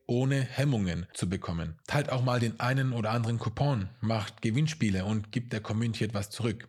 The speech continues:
Außerdem sind viele Talente auf Threads unterwegs, welche darauf warten, gefunden zu werden. Interagiert auf cool und macht eure Erfahrung. Ich beobachte jetzt Threads noch eine Weile, poste weiterhin regelmäßig über mich hinter den Kulissen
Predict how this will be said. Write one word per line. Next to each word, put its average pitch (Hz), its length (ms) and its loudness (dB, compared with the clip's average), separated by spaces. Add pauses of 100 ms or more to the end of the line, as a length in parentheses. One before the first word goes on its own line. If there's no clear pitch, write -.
(120)
Außerdem 131 480 2
sind 110 260 -2
viele 120 300 -2
Talente 117 480 -2
auf 104 220 -4
Threads - 320 -2
unterwegs, 110 540 -2
welche 113 200 0
darauf 104 320 0
warten, 110 260 0
gefunden 113 380 -2
zu 92 160 -2
werden. 85 320 -2
Interagiert 135 720 -2
auf 110 320 -4
cool 131 140 0
und 107 100 -2
macht 110 280 -2
eure 110 180 -2
Erfahrung. 107 520 -4
Ich - 160 -6
beobachte 120 440 0
jetzt 107 320 0 (120)
Threads 104 260 -4
noch 95 140 -2
eine 87 220 -2
Weile, 139 340 0 (140)
poste 101 340 -2
weiterhin 131 380 2
regelmäßig 120 600 2
über 110 140 0
mich 110 260 -2
hinter 123 220 2
den 120 160 0
Kulissen 104 560 -2